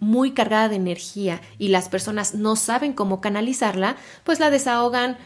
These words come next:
en la fiesta, en la bebida, en atracones, en tarjetazos en las tiendas, en maratones de series de televisión o en horas y horas en la oficina.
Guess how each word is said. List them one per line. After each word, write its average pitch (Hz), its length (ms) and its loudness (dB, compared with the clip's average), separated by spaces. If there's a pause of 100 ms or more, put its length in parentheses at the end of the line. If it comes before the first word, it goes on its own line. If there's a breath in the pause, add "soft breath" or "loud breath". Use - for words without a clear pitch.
(260 loud breath)
en 262 200 4
la 285 140 6
fiesta, 220 720 0
en 277 140 0
la 294 80 2
bebida, 202 600 0
en 294 140 2
atracones, 196 760 -2
en 214 200 -2
tarjetazos 226 840 0
en 202 120 -2
las 185 240 -6
tiendas, 202 580 -4
en 202 220 0
maratones 208 720 0
de 196 100 0
series 202 320 -2
de 190 120 -6
televisión 175 840 -4 (580 loud breath)
o 220 120 4
en 226 100 2
horas 262 640 4
y 208 140 0
horas 202 380 2
en 190 140 -2
la 170 220 -4
oficina. 180 680 -6